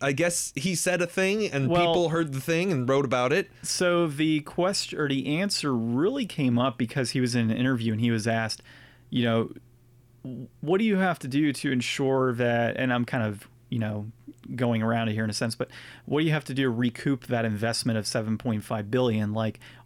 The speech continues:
Speaker 2: are you going to be able to recoup the investment by just having it exclusive?" And that's where he's like, "Look, we've got Xbox Game Pass, uh, xCloud, P C,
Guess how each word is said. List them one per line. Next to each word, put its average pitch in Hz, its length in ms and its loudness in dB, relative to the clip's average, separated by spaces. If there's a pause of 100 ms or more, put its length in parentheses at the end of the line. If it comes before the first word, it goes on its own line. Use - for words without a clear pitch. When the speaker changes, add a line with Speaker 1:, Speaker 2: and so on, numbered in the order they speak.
(140)
Speaker 2:
are 135 140 2
you 139 120 0
going 127 220 2
to 117 40 0
be 120 80 0
able 113 100 0
to 113 60 0
recoup 117 340 -4
the 120 100 0
investment 117 600 -2
by 113 160 -2
just 113 440 -2
having 110 300 -4
it 107 100 -2
exclusive?" - 580 -4
And 120 140 -2
that's 123 180 -4
where 120 100 0
he's 113 140 -2
like, 113 160 -6
"Look, 151 220 -2
we've 139 220 -4
got 127 340 0 (420)
Xbox - 440 -6
Game 170 200 0
Pass, 87 440 -8 (100)
uh, - 320 -4 (160)
xCloud, - 640 -4
P 151 200 -6
C, 143 420 0